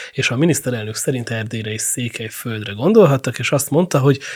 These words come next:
de mi sohasem állítottuk, hogy ezek román területi egységek lennének. Na most itt merül fel a kérdés, hogy, ö, nyilván értem a hazaszeretetet, nacionalizmust,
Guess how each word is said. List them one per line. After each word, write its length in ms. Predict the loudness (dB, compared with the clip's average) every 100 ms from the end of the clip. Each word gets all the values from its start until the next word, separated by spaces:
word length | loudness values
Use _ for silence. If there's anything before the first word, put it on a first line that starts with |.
| -6
de 120 | -2
mi 80 | 0
sohasem 560 | 2 2 2 0 -2 -2
állítottuk, 560 | 0 0 0 -6 -8
hogy 160 | -6 -4
ezek 300 | -2 -2 -4
román 360 | -2 0 -2 -2
területi 540 | -2 -2 -2 -4 -4
egységek 640 | -4 -4 -4 -4 -4 -8 -4
lennének. 800 | -4 -2 -4 -6 -4 -4 -4 -8 -10 -16 -16 -12
Na 60 |
most 200 | -8 -8 -2
itt 200 | -2 2
merül 240 | 0 0
fel 200 | -2 -2
a 60 | -4
kérdés, 540 | -2 -4 -2 -4 -4
hogy, 300 | -6 -8 -8 -12 -20 -20 -8
ö, 300 | -4 -4 -4
nyilván 440 | 0 0 0 -4
értem 600 | -8 -6 -6 -6 -10 -8
a 120 | -6 -6
hazaszeretetet, 1120 | -8 -6 -6 -4 -4 -6 -8 -10 -10 -10 -8
nacionalizmust, 840 | -6 -6 -8 -8 -8 -8 -8 -10